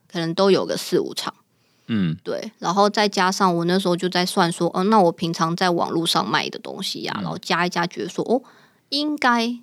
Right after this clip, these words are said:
Speaker 1: 可能或许 <laughs> 可以养活自己。
Speaker 2: 哦。
Speaker 1: 对，然后再加上主要就是想要有更多时间可以陪我们家那一只病猫。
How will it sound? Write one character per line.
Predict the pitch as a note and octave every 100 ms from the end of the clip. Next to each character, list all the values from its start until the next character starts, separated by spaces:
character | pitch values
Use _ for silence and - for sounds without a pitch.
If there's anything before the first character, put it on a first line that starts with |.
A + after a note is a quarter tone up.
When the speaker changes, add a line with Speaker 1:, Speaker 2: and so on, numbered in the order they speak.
| _ _ _ _
Speaker 1:
可 | - F3
能 | E3+
或 | E3 B3
许 | F#3+ D4+ E3 _ - -
<laughs> | - - -
可 | A3+
以 | G#3
养 | F#3+
活 | D#3+ D#3
自 | -
己。 | - - G3 - _ - _ -
Speaker 2:
哦。 | G2
Speaker 1:
对， | - G#3
然 | E3
后 | A#3+
再 | -
加 | A3+ A3+
上 | A3+
主 | G#3+ F3
要 | F3
就 | F#3
是 | F#3+
想 | G3 E3+ E3+
要 | F3+ G#3 G3 F3+
有 | E3+ C3+ G#2 -
更 | A3+ E3+
多 | E3
时 | E3 -
间 | E3
可 | E3 -
以 |
陪 | - G3
我 | G3+
们 | -
家 | -
那 | B2
一 | G3+
只 | -
病 | - D3 -
猫。 | - G#1+ A#3